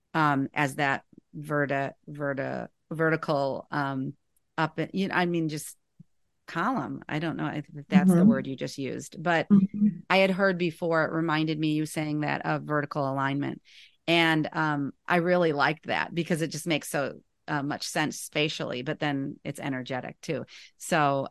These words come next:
Speaker 1: uh, thank you for that really good description of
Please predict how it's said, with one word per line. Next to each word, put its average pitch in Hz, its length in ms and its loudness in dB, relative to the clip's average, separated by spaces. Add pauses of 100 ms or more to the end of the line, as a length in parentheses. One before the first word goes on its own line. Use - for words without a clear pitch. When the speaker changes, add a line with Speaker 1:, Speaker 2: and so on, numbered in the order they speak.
Speaker 1:
uh, 165 100 -6
thank 180 260 2
you 202 100 2
for 165 280 0
that 147 380 0
really 147 240 -2
good 139 180 -4
description 139 800 -4
of 135 440 -4